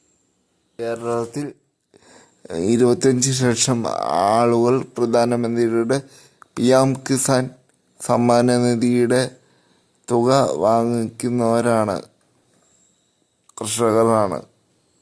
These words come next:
സംസ്ഥാനത്ത് നിന്നല്ല, രാജ്യത്ത് ഒട്ടുമിക്ക ആളുകൾക്കും ഈ ഷ-, തുക നൽകി വരുവാണ്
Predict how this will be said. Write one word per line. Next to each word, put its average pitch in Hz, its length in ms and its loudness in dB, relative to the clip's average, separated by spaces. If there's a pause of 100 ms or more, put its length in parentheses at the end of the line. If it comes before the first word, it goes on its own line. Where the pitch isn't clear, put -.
(340)
സംസ്ഥാനത്ത് 131 960 -2
നിന്നല്ല, 143 340 -2 (200)
രാജ്യത്ത് 120 500 0 (560)
ഒട്ടുമിക്ക 135 500 0 (400)
ആളുകൾക്കും 123 680 -2 (1040)
ഈ - 20 4 (2000)
ഷ-, - 180 -12 (220)
തുക 123 180 4 (200)
നൽകി 127 400 2
വരുവാണ് 120 520 0